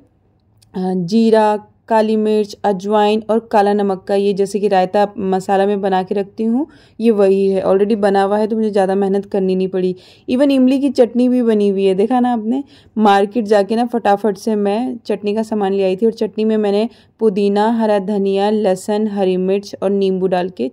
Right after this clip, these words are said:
चटनी बना ली है, जो कि अपनी normal चटनी। और इमली की चटनी तो भाई हमारी एक किलो बनी थी, उसमें से समझ लो आप आधा किलो तो ख़त्म भी हो चुकी है। तो बस अब मैं यहाँ कन्फ्यूज़ हो रही थी कि क्या करूँ, चटनी डाल के दूँ या अलग से दे दूँ, पता नहीं, अ,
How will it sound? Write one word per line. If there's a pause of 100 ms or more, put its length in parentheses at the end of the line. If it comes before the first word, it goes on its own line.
चटनी
बना
ली
है, (320)
जो
कि
अपनी
normal
चटनी।
और
इमली
की
चटनी
तो
भाई
हमारी (340)
एक
किलो
बनी
थी,
उसमें
से
समझ
लो
आप
आधा
किलो
तो
ख़त्म
भी
हो
चुकी
है। (420)
तो
बस (240)
अब
मैं
यहाँ
कन्फ्यूज़
हो
रही
थी
कि
क्या
करूँ,
चटनी
डाल
के
दूँ
या
अलग
से
दे
दूँ,
पता
नहीं,
अ,